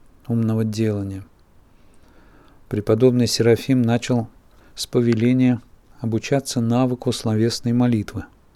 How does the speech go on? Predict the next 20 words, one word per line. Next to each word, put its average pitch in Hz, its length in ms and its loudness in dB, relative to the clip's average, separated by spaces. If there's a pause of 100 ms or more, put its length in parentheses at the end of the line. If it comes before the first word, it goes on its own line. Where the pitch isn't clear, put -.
(560)
Затем 120 320 0
призвал 127 400 4
к - 80 -4
упражнениям 123 640 2
по 123 100 -4
сведению 117 560 0
ума 113 220 0
в - 80 -10
сердце. 101 600 -4 (1120)
Это 117 220 -6
привело 117 400 2
к - 100 -6
обретению 117 640 0
умной 104 360 0
молитвы. 98 500 -8 (1400)
Затем 110 480 2
к - 60 -4
стяжанию 127 520 2
молитвы 127 380 2
сердечной. 107 920 -2